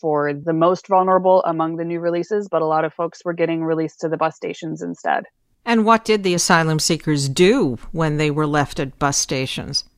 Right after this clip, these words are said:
Speaker 1: Those who had working phones started trying to get in touch with their family, friends, loved ones, whomever is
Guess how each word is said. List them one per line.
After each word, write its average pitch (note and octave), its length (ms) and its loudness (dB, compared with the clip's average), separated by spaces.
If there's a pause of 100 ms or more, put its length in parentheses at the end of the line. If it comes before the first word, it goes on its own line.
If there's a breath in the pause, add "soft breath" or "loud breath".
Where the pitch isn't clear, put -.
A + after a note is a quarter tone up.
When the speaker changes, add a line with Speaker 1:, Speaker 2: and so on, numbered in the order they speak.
(380)
Speaker 1:
Those A#3 420 6
who D4 120 6
had A#3 240 4
working G3+ 400 0
phones G3 720 0
started F#3 400 4
trying F3+ 240 0
to E3+ 80 -4
get E3 160 0
in D#3+ 100 -4
touch D#3 360 -4
with D#3 180 -6
their C#3+ 240 -4
family, E3 560 0
friends, D#3+ 480 0
loved D#3 240 -2
ones, D3 320 -8
whomever F#3 400 4
is D3 260 0